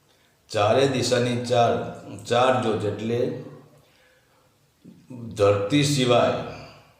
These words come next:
આકાશ તત્વની, વાયુ તત્વની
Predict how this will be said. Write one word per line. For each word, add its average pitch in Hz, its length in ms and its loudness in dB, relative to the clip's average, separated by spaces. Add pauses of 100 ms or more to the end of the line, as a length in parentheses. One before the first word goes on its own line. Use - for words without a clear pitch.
(1500)
આકાશ 107 480 0
તત્વની, 123 600 -2 (680)
વાયુ 113 360 -2
તત્વની 123 640 -2